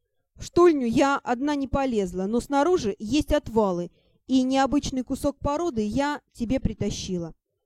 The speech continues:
Мне кажется, в нем есть магия. Я незаметно уронила Ти на колени кусок камня,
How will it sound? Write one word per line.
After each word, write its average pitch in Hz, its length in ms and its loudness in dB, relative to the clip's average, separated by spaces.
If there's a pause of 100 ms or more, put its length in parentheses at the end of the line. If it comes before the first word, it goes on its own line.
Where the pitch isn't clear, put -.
(460)
Мне 247 280 2
кажется, 269 520 2
в 180 60 -2
нем 269 360 4
есть 214 340 0
магия. 185 500 0 (460)
Я 226 200 4
незаметно 262 600 0
уронила 240 500 2
Ти 381 300 -2 (200)
на 226 100 -2
колени 233 480 0
кусок - 480 0 (140)
камня, 190 500 -4